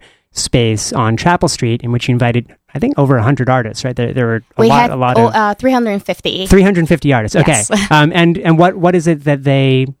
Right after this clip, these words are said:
Speaker 1: what, what, what was happening at that exhibition? What were they contributing?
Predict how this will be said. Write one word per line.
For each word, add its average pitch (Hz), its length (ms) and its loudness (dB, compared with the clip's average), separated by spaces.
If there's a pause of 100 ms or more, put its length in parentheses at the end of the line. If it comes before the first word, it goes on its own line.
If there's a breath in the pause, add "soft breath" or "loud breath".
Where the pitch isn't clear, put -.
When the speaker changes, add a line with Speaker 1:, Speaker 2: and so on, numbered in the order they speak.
(100)
Speaker 1:
what, - 340 -4
what, 208 240 -2
what 151 180 0
was 143 160 0
happening 120 360 0
at 107 100 -4
that 107 120 -8
exhibition? - 600 -6
What 131 100 0
were 131 100 0
they 117 120 0
contributing? 117 680 -4